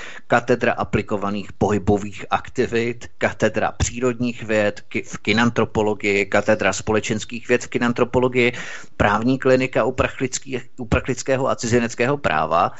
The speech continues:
a v neposlední řadě street law,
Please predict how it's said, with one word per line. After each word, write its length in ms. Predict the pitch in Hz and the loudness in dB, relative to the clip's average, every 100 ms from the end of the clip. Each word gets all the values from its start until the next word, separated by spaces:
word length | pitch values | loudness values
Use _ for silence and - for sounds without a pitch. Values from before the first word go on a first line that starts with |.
| - - - | -14 -8 2
a 320 | 113 98 73 | 4 4 0
v 60 | 87 | -4
neposlední 720 | 113 156 202 - 190 180 165 | -2 -2 -4 -4 -6 -4 -4
řadě 600 | - 80 80 78 104 165 - - - - | -2 -4 -4 -4 -4 -4 -8 -14 -14 -10
street 520 | - - 160 170 165 | -10 -2 2 2 0
law, 320 | 151 104 76 | 2 4 2